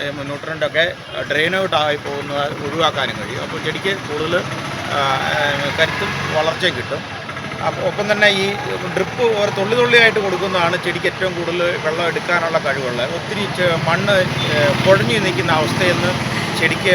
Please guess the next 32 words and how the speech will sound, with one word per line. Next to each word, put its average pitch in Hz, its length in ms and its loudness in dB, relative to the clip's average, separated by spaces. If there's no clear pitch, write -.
വളം, 160 280 4
വെള്ളം 165 280 2
എടുക്കാൻ 156 320 0
കഴിയുന്നതിനേക്കാളും 156 800 2
കൂടുതൽ 175 280 2
കഴിവ് 165 340 6
ഈ 175 40 0
ചെറുതായിട്ട് 185 380 6
നനഞ്ഞു 185 340 4
നിൽക്കുന്ന 170 320 0
അവസ്ഥയിൽ 147 340 2
നിന്ന് 139 160 0
എടുക്കുന്നതാണ്. - 420 -2
അപ്പോൾ 196 160 0
ഈ - 40 0
ഇങ്ങനെ 233 240 2
ഈ 208 100 0
രീതിയിൽ 208 260 2
ജലസേചനം 190 460 2
നടത്തുന്നതുകൊണ്ട് 165 560 -4
ചെടിക്ക് 170 320 -2
ഉപകാരമാണ്. 165 480 2
പിന്നെ 160 220 0
ആ - 100 2
പരിസരങ്ങളിലൊക്കെ 165 720 -2
കൂടുതൽ 160 300 -2
വെള്ളം 151 300 -4
വീണ് 151 240 -2
അവിടെ 147 180 -4
ഉള്ള 147 100 -4
വൃത്തികേടാകുന്ന 143 800 -6
അവസ്ഥയെ 143 260 -10